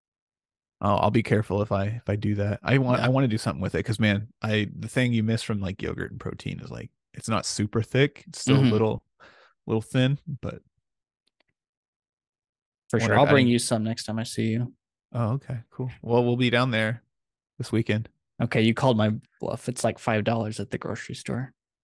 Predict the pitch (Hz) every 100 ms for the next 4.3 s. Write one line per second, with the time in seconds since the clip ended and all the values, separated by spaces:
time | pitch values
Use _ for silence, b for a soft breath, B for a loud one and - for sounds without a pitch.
0 | _ _ _ - 101 - - 127 123 165
1 | 139 190 165 160 175 151 117 - 107 107
2 | 113 107 - 160 147 127 139 101 - -
3 | 170 - _ - 120 98 - - - -
4 | - 139 151